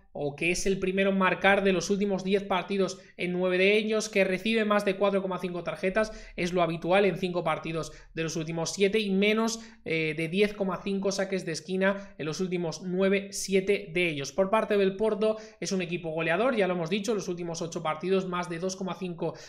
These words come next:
goles en los últimos, de los últimos ocho en seis de ellos. Primero en marcar también, un equipo que suele marcar primero antes que su rival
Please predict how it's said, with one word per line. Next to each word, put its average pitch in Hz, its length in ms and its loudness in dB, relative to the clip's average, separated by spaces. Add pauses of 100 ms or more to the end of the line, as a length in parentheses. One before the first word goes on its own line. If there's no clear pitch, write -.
(140)
goles 180 560 6
en 180 100 -2
los 165 160 -4
últimos, 165 680 -6
de 147 100 -2
los 139 160 -6
últimos 156 320 -8
ocho - 280 -6 (200)
en 165 160 -4
seis 190 300 4
de 180 180 6
ellos. 220 300 4
Primero 220 400 0
en 226 80 -2
marcar 202 400 0
también, 196 440 0 (120)
un 185 100 -4
equipo 190 360 0
que 180 80 -4
suele 214 340 2
marcar 190 560 2
primero 180 500 2
antes 196 320 -2
que 180 100 -4
su 170 140 -6
rival 170 380 4